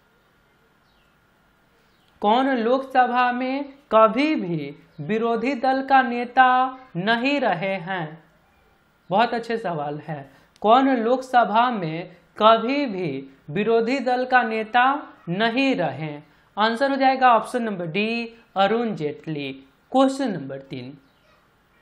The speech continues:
राज्यसभा के सदस्य किसके द्वारा निर्वाचित होते हैं? राज्यसभा के सदस्य किसके द्वारा निर्वाचित होते हैं? आंसर हो जाएगा ऑप्शन नंबर डी,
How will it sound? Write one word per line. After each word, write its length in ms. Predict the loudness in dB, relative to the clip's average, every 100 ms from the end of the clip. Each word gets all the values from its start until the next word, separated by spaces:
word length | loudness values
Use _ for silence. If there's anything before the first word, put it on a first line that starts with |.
| _ _ _ _ _ _ _ _ _ _ _ _ _ _ _
राज्यसभा 840 | 4 4 4 -4 2 2 4 2 2
के 200 | -2 0
सदस्य 640 | 0 0 -2 -2 -6 -4 -4 -6 -10 _ _
किसके 400 | -6 -4 -2 -2
द्वारा 500 | 0 6 6 8 6 6 2 -2 -8 -2
निर्वाचित 680 | 0 2 2 0 -4 -6 -6
होते 280 | -4 -6 -6 -4
हैं? 280 | -4 -6 -12 _ _ _
राज्यसभा 840 | 2 2 2 -4 0 0 4 4 4
के 200 | 0 -4
सदस्य 680 | -2 0 0 0 -6 -4 -4 -6 -8 -12 _ _
किसके 400 | -6 -6 -4 -4 0
द्वारा 500 | 2 2 4 4 4 4 0 -6 -16 -6
निर्वाचित 680 | -2 2 2 2 -2 -8 -6
होते 360 | -8 -6 -8 -6 -6
हैं? 340 | -6 -8 -18 _ _ _ _ -4
आंसर 300 | -2 0 0
हो 60 |
जाएगा 420 | 2 2 4 4 2
ऑप्शन 260 | 0 -6
नंबर 260 | -4 -6 -6
डी, 600 | -4 -2 -2 -4 -8